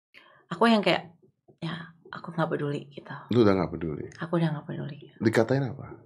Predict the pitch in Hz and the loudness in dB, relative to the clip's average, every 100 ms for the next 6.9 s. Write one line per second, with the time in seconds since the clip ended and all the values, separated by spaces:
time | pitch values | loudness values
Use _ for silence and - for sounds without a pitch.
0 | _ - - - 214 208 190 190 220 220 | _ -20 -18 0 2 6 8 10 8 6
1 | 175 110 101 80 90 - 117 85 80 82 | 8 10 8 6 0 2 0 2 0 0
2 | 80 - 92 90 80 82 - 82 85 78 | -2 2 6 6 8 4 0 -4 0 2
3 | 92 78 69 76 80 110 123 113 92 107 | 2 0 -2 0 0 2 0 0 0 0
4 | 123 123 123 120 - - - 208 208 208 | -2 -4 -8 -12 -16 -18 2 6 8 10
5 | 202 190 180 185 185 180 202 208 202 156 | 10 8 8 8 8 8 2 2 4 4
6 | - - - 185 196 220 190 190 220 | 4 0 2 6 8 8 8 8 6